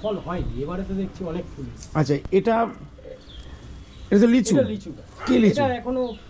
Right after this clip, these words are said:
Speaker 1: ফল
Speaker 2: এসছে?
Speaker 1: হয়নি, হ্যাঁ।
Speaker 2: ফল আসেনি
Speaker 1: ফল
Speaker 2: এখনো।
Speaker 1: আসেনি।
Speaker 2: পেয়ারা গাছ,
Speaker 1: পেয়ারার
Speaker 2: পেয়ারা
Speaker 1: প্রচুর
Speaker 2: গাছে
Speaker 1: হয়।
Speaker 2: ফল ধরেছে?
Speaker 1: ফল ধরেছিল সব।
Speaker 2: আচ্ছা।
Speaker 1: প্রচুর ফল।
Speaker 2: আচ্ছা, তার মানে ফুল,
Speaker 1: এই
Speaker 2: ফল।
Speaker 1: পেয়ারা এখনো ধরে আছে ওখানে।
Speaker 2: ও, পেয়ারাও ধরে আছে,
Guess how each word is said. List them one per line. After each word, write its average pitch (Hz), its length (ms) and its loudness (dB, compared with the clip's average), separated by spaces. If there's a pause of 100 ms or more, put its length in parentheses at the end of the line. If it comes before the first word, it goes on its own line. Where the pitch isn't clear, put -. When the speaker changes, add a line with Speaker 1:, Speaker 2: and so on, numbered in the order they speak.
(300)
Speaker 1:
ফল 196 180 4
Speaker 2:
এসছে? 214 280 2
Speaker 1:
হয়নি, 110 160 -2
হ্যাঁ। 139 100 -10 (200)
Speaker 2:
ফল 160 180 0
আসেনি 147 320 -2
Speaker 1:
ফল 131 40 -2
Speaker 2:
এখনো। 110 200 -4
Speaker 1:
আসেনি। - 240 -14 (200)
Speaker 2:
পেয়ারা 180 300 2
গাছ, 120 140 -4
Speaker 1:
পেয়ারার 190 360 -4
Speaker 2:
পেয়ারা 180 200 0
Speaker 1:
প্রচুর 208 180 0
Speaker 2:
গাছে - 20 -
Speaker 1:
হয়। 175 80 -4
Speaker 2:
ফল 190 140 2
ধরেছে? 196 320 2
Speaker 1:
ফল 240 180 -6
ধরেছিল 240 360 -6 (160)
সব। 120 280 -10
Speaker 2:
আচ্ছা। 170 260 0
Speaker 1:
প্রচুর - 180 -4
ফল। - 220 -6 (1400)
Speaker 2:
আচ্ছা, 110 600 -4 (840)
তার 160 180 2
মানে 196 240 2 (120)
ফুল, 196 420 2
Speaker 1:
এই 190 140 2
Speaker 2:
ফল। 160 140 2
Speaker 1:
পেয়ারা 202 220 4
এখনো 208 200 -4
ধরে 143 260 -8
আছে 160 260 -10
ওখানে। 160 260 -8
Speaker 2:
ও, 147 320 2
পেয়ারাও 180 320 2
ধরে 160 280 0
আছে, 135 220 -2